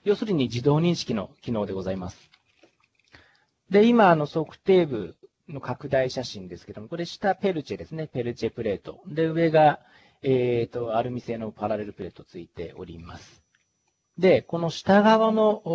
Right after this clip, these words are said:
お、アクセサリー類というのは、電磁石で固定していまして、これワンタッチです。交換とっても簡単です。で、ジグくっつけあ-、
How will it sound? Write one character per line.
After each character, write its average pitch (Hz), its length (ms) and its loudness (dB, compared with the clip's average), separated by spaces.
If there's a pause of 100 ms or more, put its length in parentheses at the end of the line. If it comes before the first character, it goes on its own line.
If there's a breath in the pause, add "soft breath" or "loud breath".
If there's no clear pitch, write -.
(140)
お、 170 80 4
ア 160 80 4
ク - 80 -10
セ - 80 -20
サ 175 160 2
リ 170 160 0
ー 143 40 -6
類 113 180 -6
と - 120 -14
い 110 120 -8
う 104 60 -12
の 104 100 -10
は、 110 320 -6 (320)
電 185 240 2
磁 - 80 -2
石 190 280 0
で 101 140 -2
固 - 140 -18
定 98 200 -6
し - 60 -16
て 101 100 -10
い - 20 -8
ま 95 140 -12
し - 100 -16
て、 117 220 0
こ - 120 -10
れ 135 60 -2
ワ 147 200 0
ン 202 80 -2
タ 208 120 2
ッ 202 40 4
チ 147 140 -8
で 101 80 0
す。 - 200 -14 (400)
交 175 180 2
換 175 180 0
と 151 120 -6
っ 139 40 -6
て - 180 -6
も 156 80 -2
簡 139 140 0
単 127 140 0
で 107 100 -2
す。 - 160 -20 (1500)
で、 185 120 2
ジ 208 180 2
グ 180 140 4
く 147 160 0
っ 135 40 -4 (100)
つ - 160 -20
け 147 140 6
あ-、 120 80 6